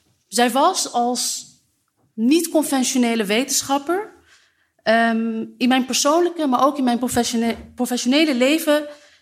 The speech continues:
een inspiratiebron, nog steeds. Haar literaire schrijfstijl, haar kritische houding ten aanzien van vastgeroeste aannames, haar autonomie en haar bezield activisme maken haar voor altijd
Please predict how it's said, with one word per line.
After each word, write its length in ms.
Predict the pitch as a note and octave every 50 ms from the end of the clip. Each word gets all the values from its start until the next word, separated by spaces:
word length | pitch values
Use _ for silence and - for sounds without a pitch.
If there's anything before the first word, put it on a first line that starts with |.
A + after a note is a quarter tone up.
| _ _
een 100 | - A3+
inspiratiebron, 920 | A#3+ B3+ C4+ B3+ - - B3+ C#4 C#4 C#4+ C#4+ C#4+ - G3 F3 E3 D3 C3+ D#3+ E3+
nog 180 | G#3 A3+ A#3+ -
steeds. 580 | - - C#4+ G#3 E3 D3+ - - - - - - - _ _ _ _ _ _ _ _ _ _ _ _
Haar 160 | - G3 G#3+
literaire 500 | G#3+ B3 A#3+ - B3 A3+ B3 C4 C4+ C4
schrijfstijl, 840 | - - - A3 A3 A3+ C4 C#4 C#4 - - B3 B3 B3+ C4+ C#4+ D4+ - - - - - _ _ _ _ _ _ _
haar 180 | - G#3+ G3+
kritische 440 | G3+ - A#3 C4+ B3+ B3+ A#3+ - A#3
houding 580 | G3+ F#3 G3 G3+ A3+ B3+ C4 C4 C4+ C#4+ D4+ D4
ten 160 | - G#3 G3+
aanzien 540 | G#3+ A3 A#3+ B3+ B3+ B3+ - A#3+ C4 C#4 C4
van 200 | - A3 G#3 G3+
vastgeroeste 840 | - - - B3+ B3+ B3 - - - A3+ A3 B3 B3+ - - C4 -
aannames, 960 | - G3+ A3 B3 B3+ B3+ B3 B3 B3 B3+ B3+ C#4 C#4+ - - - - - - _ _ - - - - - - _ _ _ _ _ _ _ _ _ _
haar 180 | - - G#3+
autonomie 880 | - B3 B3+ B3+ C4 B3 C4 B3+ B3+ B3+ C4 C#4 D4+ E4+ - - - -
en 120 | - G#3+
haar 180 | G#3 A3 A#3 A3
bezield 500 | G#3+ A3+ G#3+ - C4 C#4+ E4 F4+ F#4+ -
activisme 920 | A#3 B3 B3 - - G#3+ - - B3 B3+ - - B3+ B3 C4 C4+ C#4 - - - - - - _ _ _ _ _ _ _
maken 360 | G3+ G#3 G#3+ A#3 A#3+ A#3 G#3+
haar 280 | G3+ G#3 G#3 G#3+ A3
voor 140 | G#3+ - G#3
altijd 760 | G#3 G#3+ G#3+ G#3 - G3 F#3 F#3 F#3 F#3 - - - - _